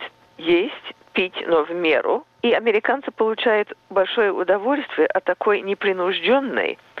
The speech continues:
беседы на не очень серьезные темы.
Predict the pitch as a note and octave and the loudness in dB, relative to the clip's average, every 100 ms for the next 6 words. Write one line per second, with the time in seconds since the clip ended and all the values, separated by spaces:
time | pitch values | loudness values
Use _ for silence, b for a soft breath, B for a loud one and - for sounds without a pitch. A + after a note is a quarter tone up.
0 | - D3 D3+ - C#3+ G#2+ - - - F#3+ | -18 -2 -2 0 0 0 -2 -8 -6 -2
1 | F3+ F3+ A3 - G#3+ - G3 - F3 E3+ | -2 0 -2 2 0 0 -8 -4 -2 2
2 | F3 E3+ D3+ D#3+ - F#2+ - - | 0 0 -4 -4 -2 -2 -2 -10